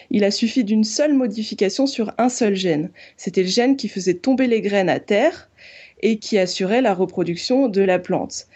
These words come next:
Euh, une fois ce gène modifié, les graines attendent sur pied d'être récoltées et sont donc, euh,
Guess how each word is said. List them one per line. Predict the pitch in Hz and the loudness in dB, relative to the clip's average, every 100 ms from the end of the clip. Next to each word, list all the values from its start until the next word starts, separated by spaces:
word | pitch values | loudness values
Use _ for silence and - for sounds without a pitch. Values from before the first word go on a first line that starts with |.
| - - _ - | -20 -20 _ -2
Euh, | 165 151 | 2 2
une | 214 | 2
fois | 208 233 220 | 0 0 0
ce | 196 | -2
gène | 175 170 165 | 2 2 2
modifié, | 143 165 170 240 302 | 0 -4 -4 0 0
les | 254 196 | 0 0
graines | 196 185 180 175 - | -2 0 0 -2 -2
attendent | 196 - 202 180 | -4 0 -2 -2
sur | - 226 220 | -2 -4 -4
pied | - 214 | -2 0
d'être | 170 151 - | 0 -2 -2
récoltées | 156 147 160 165 175 277 190 | -6 -2 0 0 2 2 2
et | |
sont | 180 185 175 | 0 0 0
donc, | 165 202 247 262 - - | 2 2 0 -2 -6 0
euh, | 165 160 - - | 2 2 0 -2